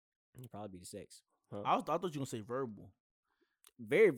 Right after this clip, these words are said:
Speaker 2: 'Cause
Speaker 1: verbal.
Speaker 2: when we talk about some of your exes, you always
Speaker 1: The
Speaker 2: say that they wasn't
Speaker 1: ability to
Speaker 2: verbal enough.
Speaker 1: communicate. But the thing is, it's always with, with certain relationships, it's always like, all right, you don't wanna say things to fuck up the whole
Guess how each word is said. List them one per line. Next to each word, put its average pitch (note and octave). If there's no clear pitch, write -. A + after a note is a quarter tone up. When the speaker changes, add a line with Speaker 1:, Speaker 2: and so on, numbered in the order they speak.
Speaker 2:
'Cause B2+
Speaker 1:
verbal. C3
Speaker 2:
when C#3
we E3+
talk E3
about C#3
some C#3
of C#3
your A#2
exes, A#2+
you C3
always C3
Speaker 1:
The C#3+
Speaker 2:
say C3+
that A#2
they D3+
wasn't F#3+
Speaker 1:
ability G3
to -
Speaker 2:
verbal E3
enough. -
Speaker 1:
communicate. C#3+
But F3+
the F3
thing G#3
is, G3+
it's D#3
always F3
with, D3
with C#3
certain E3
relationships, C3+
it's A#2
always B2
like, A2+
all A#2
right, A2
you A#2
don't C#3
wanna A2+
say C#3+
things B2
to A2+
fuck A#2+
up A#2+
the A2
whole A2